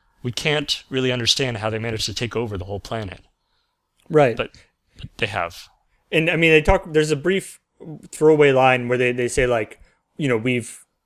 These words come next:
Speaker 2: as is our custom, we're using the infrastructure that they built, right?
Speaker 1: Yeah.
Speaker 2: Which is probably mostly for technical reasons. <laughs> They seem to be using the infrastructure that humans built,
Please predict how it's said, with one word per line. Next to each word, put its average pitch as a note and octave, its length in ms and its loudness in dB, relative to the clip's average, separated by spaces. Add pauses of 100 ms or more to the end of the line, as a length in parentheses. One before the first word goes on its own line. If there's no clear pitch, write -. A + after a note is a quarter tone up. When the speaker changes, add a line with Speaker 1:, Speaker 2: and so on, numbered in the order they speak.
(680)
Speaker 2:
as C3 240 4
is B2+ 240 2
our C3 200 2
custom, A#2 640 -2 (140)
we're A#2 360 -2
using B2 360 -2
the A#2 100 0
infrastructure A#2+ 720 -2
that A2 180 -2
they A2+ 140 0
built, A2 360 0 (100)
right? A2 300 -6 (320)
Speaker 1:
Yeah. A2+ 260 -4
Speaker 2:
Which - 360 -6
is B2+ 140 0
probably C3 300 4
mostly B2 400 0
for A2 380 -4 (200)
technical C3 380 0
reasons. - 640 -8
<laughs> - 60 0 (800)
They D3+ 120 4
seem G3+ 180 2
to G#3 80 0
be F3 120 0
using G3 360 0
the F3 80 4
infrastructure E3 560 0
that C3+ 240 0
humans D3+ 260 -2
built, C#3+ 380 0